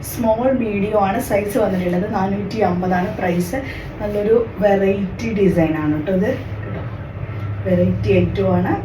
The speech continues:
ഏഹ്, ഇതുപോലെയാണ് വരുന്നത്. അത്യാവശ്യം ഫ്ലെയറും വരുന്നുണ്ട് കേട്ടോ. ഇതിൻ്റെ മോഡൽ ഇങ്ങനെയാണ് കേട്ടോ. നല്ല ഫോക്സ് ജോർജറ്റ് ഫാബ്രിക് കൂടിയാണ് വന്നിട്ടുള്ളത്. ബാക്ക് സൈഡിലേക്ക് ഇതുപോലെ നല്ല അടിപൊളിയല്ലേ? സൈഡിലേക്ക് അത്യാവശ്യം പ്ലീറ്റ് ഇട്ടിട്ടുണ്ട് കേട്ടോ.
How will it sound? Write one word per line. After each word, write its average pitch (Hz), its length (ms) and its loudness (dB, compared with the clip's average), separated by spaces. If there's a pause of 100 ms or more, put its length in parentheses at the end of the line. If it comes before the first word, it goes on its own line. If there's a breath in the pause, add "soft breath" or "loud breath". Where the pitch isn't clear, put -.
(160)
ഏഹ്, 180 180 4 (120)
ഇതുപോലെയാണ് 180 540 2
വരുന്നത്. 180 340 0
അത്യാവശ്യം 196 680 0
ഫ്ലെയറും 175 480 2
വരുന്നുണ്ട് 156 380 -4
കേട്ടോ. 160 220 -6
ഇതിൻ്റെ 180 280 0
മോഡൽ 185 320 0
ഇങ്ങനെയാണ് 165 400 -2
കേട്ടോ. 185 180 -4 (460 loud breath)
നല്ല 208 400 0
ഫോക്സ് 202 340 2
ജോർജറ്റ് 190 460 2
ഫാബ്രിക് 185 480 0
കൂടിയാണ് 170 340 2 (100)
വന്നിട്ടുള്ളത്. 147 460 -4 (880)
ബാക്ക് 185 280 -2
സൈഡിലേക്ക് 170 380 0 (200)
ഇതുപോലെ - 360 -8 (1160)
നല്ല 185 220 -2
അടിപൊളിയല്ലേ? 156 460 -4 (220)
സൈഡിലേക്ക് 180 480 2
അത്യാവശ്യം 202 560 2
പ്ലീറ്റ് 196 300 -2
ഇട്ടിട്ടുണ്ട് 165 380 -4
കേട്ടോ. 180 200 2